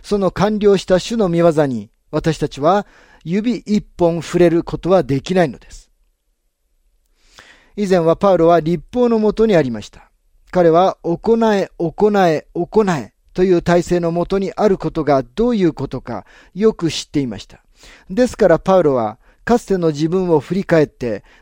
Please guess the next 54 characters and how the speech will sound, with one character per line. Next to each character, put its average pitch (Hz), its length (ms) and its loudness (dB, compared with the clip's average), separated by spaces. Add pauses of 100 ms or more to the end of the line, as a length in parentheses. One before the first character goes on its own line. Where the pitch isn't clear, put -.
自 151 160 -2
分 170 200 -4
は 156 140 2
次 170 320 -8
の 247 140 -2
よ 233 160 0
う - 20 -2
な 180 100 0
も 170 140 -2
の 170 80 0
で 165 160 4
あ 170 60 4
っ 165 40 -2
た 165 220 -4
と 196 320 2
言 151 80 -6
っ - 20 -10
て - 140 -14
い 107 80 -10
ま - 140 -20
す。 - 180 -20 (920)
ピ 202 100 -2
リ 170 80 0
ピ 156 100 -10
三 180 280 -2
章 160 160 -4
の 160 80 -2
五 170 120 0
節 156 220 -4
か 160 140 0
ら 156 100 4
六 143 160 -2
節。 - 400 -16 (1700)
「私 175 320 -2
は 175 100 4
八 214 240 2
日 233 140 0
目 233 100 0
の 196 140 0
割 170 340 -2
礼 170 140 6
を 160 80 6
受 127 380 -6 (260)
け、 160 40 -4
イ 175 40 0
ス - 160 -8
ラ 233 140 4
エ 220 40 0
ル 202 100 0
民 196 200 -2
族 165 240 -2
に 175 100 -2
属 131 240 -8
し、 101 260 -16